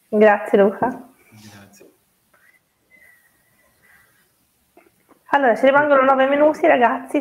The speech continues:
Speaker 1: Se nessun altro ha domande, direi, Gonzalo, di procedere con la nostra ruota della fortuna, così dai.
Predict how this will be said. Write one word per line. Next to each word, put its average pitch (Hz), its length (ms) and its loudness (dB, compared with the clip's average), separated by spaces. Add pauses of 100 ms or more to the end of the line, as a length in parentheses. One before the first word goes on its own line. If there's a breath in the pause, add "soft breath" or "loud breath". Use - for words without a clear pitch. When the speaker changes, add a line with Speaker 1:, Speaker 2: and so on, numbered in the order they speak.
Speaker 1:
Se 247 100 -4
nessun 233 300 -8
altro 226 340 0
ha 220 100 4
domande, 233 540 -4
direi, 208 580 -4
Gonzalo, 214 440 -6
di 202 140 -8
procedere 196 440 -10
con 190 80 -10
la 185 80 -8
nostra 190 360 -12
ruota 185 320 -12
della 190 200 -10
fortuna, 214 600 -14
così 180 520 -14
dai. 175 300 -16